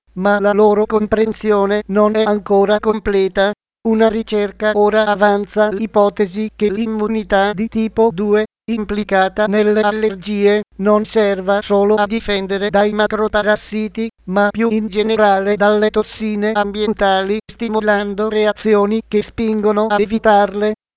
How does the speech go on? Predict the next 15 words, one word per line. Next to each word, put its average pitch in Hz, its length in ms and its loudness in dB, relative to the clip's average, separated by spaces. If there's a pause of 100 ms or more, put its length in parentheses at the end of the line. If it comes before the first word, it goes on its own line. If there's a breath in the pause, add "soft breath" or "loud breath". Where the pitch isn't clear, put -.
(200)
La 202 100 2
risposta 214 760 0
allergica 202 760 -4
sarebbe 202 520 -2
quindi 214 500 -2
la 202 140 2
forma 208 480 2
esagerata 196 840 -2
di 196 160 -6
un 226 120 -2
meccanismo 208 840 -2
adattativo 208 880 0
utile 220 440 0
alla 208 300 0
sopravvivenza. 208 1040 0